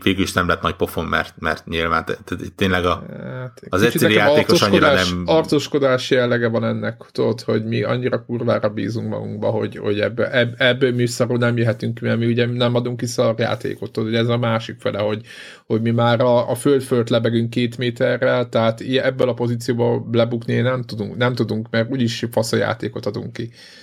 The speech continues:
Speaker 2: Érted? De hát most egy Skyrim van, mit tudnak hibázni,
Speaker 1: Nézd.
Speaker 2: őszintén?
Speaker 1: Me-, me-, akkor mondom azt, hogy ha, ha ez az ára annak, hogy mindenki királyjátékokat adjon ki, akkor viszont azt mondom, hogy hajrá.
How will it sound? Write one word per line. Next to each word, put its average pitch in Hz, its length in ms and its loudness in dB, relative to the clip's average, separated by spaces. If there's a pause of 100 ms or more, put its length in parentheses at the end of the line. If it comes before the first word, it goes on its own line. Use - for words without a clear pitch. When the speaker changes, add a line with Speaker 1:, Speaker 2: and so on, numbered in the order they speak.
(160)
Speaker 2:
Érted? 120 280 2
De 120 80 2
hát 117 120 2
most 123 200 -2
egy 117 80 0
Skyrim 131 560 2
van, 127 140 0
mit 131 140 -4
tudnak 107 300 -6
hibázni, - 480 -6
Speaker 1:
Nézd. 104 140 2
Speaker 2:
őszintén? - 380 -14 (220)
Speaker 1:
Me-, 147 220 0
me-, 143 140 -4 (200)
akkor 160 280 -2
mondom 151 260 4
azt, 135 140 0
hogy 123 120 -4
ha, 127 160 0
ha - 220 -2
ez 151 160 0
az 123 140 2
ára 120 300 2
annak, 104 480 2
hogy 92 220 -2
mindenki 101 640 -2
királyjátékokat 92 840 0
adjon 92 320 0
ki, - 140 -6
akkor 101 300 0
viszont 92 280 -2
azt - 180 -6
mondom, - 160 -8
hogy - 140 -14
hajrá. - 460 -6